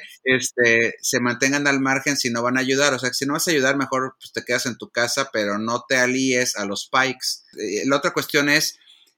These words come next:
que al, ya con la llegada de Mando, de, vamos a ver si Mando pu-, pudo convencer a, a la gente de,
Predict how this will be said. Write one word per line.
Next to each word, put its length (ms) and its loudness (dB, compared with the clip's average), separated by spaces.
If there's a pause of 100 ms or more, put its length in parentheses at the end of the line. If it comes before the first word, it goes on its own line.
(280)
que 680 4
al, 280 0 (220)
ya 200 4
con 120 2
la 80 4
llegada 340 4
de 140 4
Mando, 800 0
de, 400 -2
vamos 340 -2
a 60 2
ver 140 0
si 140 -2
Mando 440 -4
pu-, 380 -4
pudo 420 0
convencer 880 0 (120)
a, 380 0
a 200 -8
la 200 -2
gente 500 -2
de, 560 -4